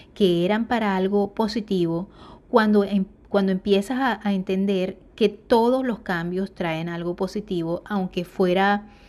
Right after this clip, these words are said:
al principio o en el proceso te sintieras tan incómodo, que de hecho, eh, una de las premisas de crecimiento es eso, la incomodidad. Cuando tú tratas de si-, de disciplinar a tu hijo, cuando tú tratas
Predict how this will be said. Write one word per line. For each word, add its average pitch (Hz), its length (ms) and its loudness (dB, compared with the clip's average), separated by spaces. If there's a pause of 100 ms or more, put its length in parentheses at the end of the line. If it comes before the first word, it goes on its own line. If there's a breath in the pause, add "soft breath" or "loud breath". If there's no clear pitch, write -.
(480 loud breath)
al 208 160 2
principio 208 800 0
o 180 140 -4
en 175 60 -4
el 175 100 -6
proceso 180 600 -4
te 196 120 -4
sintieras 180 640 -6
tan 190 320 -2
incómodo, 165 640 -4 (320 loud breath)
que 254 160 6
de 247 220 2
hecho, 185 440 -6
eh, 185 640 -4 (580)
una 226 260 2
de 294 60 2
las 254 140 0
premisas 196 460 -2
de 254 120 -2
crecimiento 185 640 -4
es 208 300 -4
eso, 214 340 -6
la 160 120 -6
incomodidad. 165 800 -4 (340 loud breath)
Cuando 196 260 0
tú 196 120 -2
tratas 196 320 -2
de 233 80 0
si-, 202 200 -6
de 196 220 0
disciplinar 196 720 0
a 190 80 0
tu 185 180 -2
hijo, 196 360 2
cuando 180 220 -4
tú 175 140 -8
tratas 180 540 -6